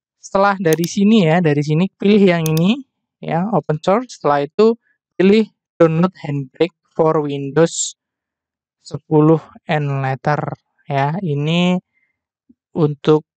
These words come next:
versi Windows sepuluh atau di atasnya, ya. Ini. Nah, setelah itu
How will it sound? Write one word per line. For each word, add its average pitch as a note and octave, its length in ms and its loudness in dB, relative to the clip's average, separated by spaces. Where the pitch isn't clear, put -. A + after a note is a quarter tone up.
versi E3 840 -2
Windows D3 340 0
sepuluh D#3 320 -2
atau D3 640 -2
di - 100 -14
atasnya, C#3+ 720 -6
ya. C#3+ 160 -8
Ini. E3 260 2
Nah, C#3+ 240 -2
setelah E3+ 340 -6
itu A3+ 160 0